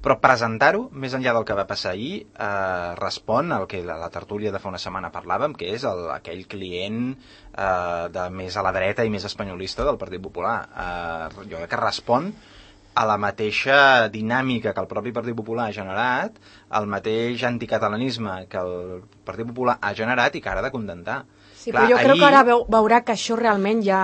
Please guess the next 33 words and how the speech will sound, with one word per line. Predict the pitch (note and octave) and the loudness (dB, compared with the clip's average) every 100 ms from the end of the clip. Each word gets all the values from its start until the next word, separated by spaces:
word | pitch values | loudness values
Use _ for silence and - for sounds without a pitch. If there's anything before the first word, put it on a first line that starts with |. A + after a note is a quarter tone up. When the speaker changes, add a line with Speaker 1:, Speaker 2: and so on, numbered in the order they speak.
| F#3 F3+ - - - F#3+ | 0 -2 -10 -20 -16 -8
Speaker 2:
ja | F3+ F#3 | -4 0
no | G3+ | 2
li | G#3+ | 0
funciona | - F#3+ - G#3 F#3 | -2 -6 -4 -4 -4
com | - F3 F3 | -8 -8 -8
li | |
podia | F3 F#3 F3+ F3 | -8 -8 -6 -6
funcionar | - F3+ - F#3 | -8 -10 -6 -2
electoralment | F3+ F3 F#3+ F#3 F3+ F#3 F#3 | -2 -4 -4 -2 -2 -2 -6
fa | - F#3 | -6 -6
uns | E3+ D#3+ E3 | -4 0 0
anys, | D#3+ - - - - - | -2 -8 -14 -20 -20 -6
perquè | G3 G3 G#3+ | -4 -2 -2
la | G3+ F#3+ | -2 -2
corrupció | G#3 G3+ G3 - A3+ A#3 A3 | -4 -4 -6 -2 2 4 2
que, | A#3 G#3+ G#3 | 2 2 2
que | G#3 G3+ G#3 | 0 2 2
l'envolta | G3+ G#3 G#3+ A#3+ A#3+ B3+ | 2 4 6 6 6 2
és | A3 - | 0 -2
tal | - G#3 C4+ - - - - - | 6 6 6 0 -10 -20 -20 -14
que | A3 F#3+ | -10 -6
fins | G3+ G3 | -4 -4
i | F#3+ | -4
tot | G3+ A3+ | 0 2
el | G#3+ | 2
seu | A3+ G#3+ | 0 2
electorat | G#3 G#3 - G#3+ G#3+ G3 | 4 2 0 2 2 2
més | G3+ F3+ | -2 0
de | G3+ G3 | 0 2
dretes, | G3+ G3+ A#3+ E4+ - - - - - | 0 0 -4 -8 -10 -16 -20 -20 -8
vull | F#3+ F#3+ | -4 0
dir, | A3 | 2
no, | A3+ | 4